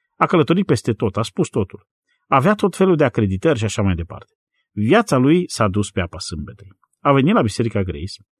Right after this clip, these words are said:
avea în jur de patruzeci și doi de ani. Și-a adus familia, a intrat în obscuritate într-un fel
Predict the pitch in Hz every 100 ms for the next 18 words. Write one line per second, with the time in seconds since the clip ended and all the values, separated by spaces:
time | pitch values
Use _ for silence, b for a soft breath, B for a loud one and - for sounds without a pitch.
0 | _ _ 120 196 135 135 117 104 117 117
1 | 92 90 98 92 87 82 76 - _ b
2 | b - 180 226 - 131 113 85 73 -
3 | 127 120 196 180 135 - - 95 98 113
4 | 101 90 82 - 101